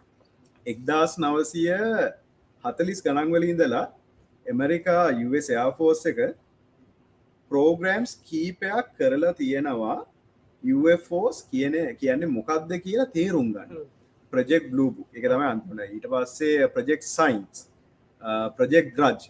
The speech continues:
Speaker 1: ඔය කියන තුන. ඔය තුනටම සම්බන්ධ එක්කෙනෙක් තමයි ජෝසෆ් ඇලන් හයිනෙක් කියලා කියන්නේ. එයා තමයි ඔකට ඇත්තටම මුල පිරුවේ.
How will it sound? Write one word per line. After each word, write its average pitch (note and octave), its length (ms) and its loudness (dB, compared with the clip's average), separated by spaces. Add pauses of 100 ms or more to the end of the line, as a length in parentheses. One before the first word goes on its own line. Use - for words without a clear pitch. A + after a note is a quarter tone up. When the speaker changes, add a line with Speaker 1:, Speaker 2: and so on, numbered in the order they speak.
Speaker 1:
ඔය C3+ 200 4
කියන D3+ 220 2
තුන. A2+ 140 -6
ඔය B2+ 180 2
තුනටම C#3+ 340 -2
සම්බන්ධ D3 540 0
එක්කෙනෙක් D3+ 340 -4
තමයි E3+ 540 -2
ජෝසෆ් C3 420 2
ඇලන් D3+ 180 0
හයිනෙක් C#3+ 400 0
කියලා G2+ 220 -14
කියන්නේ. - 240 -20
එයා A#2 200 -6
තමයි C3+ 420 -2
ඔකට B2 260 -4
ඇත්තටම B2+ 880 -2
මුල C3 180 4
පිරුවේ. A#2 300 0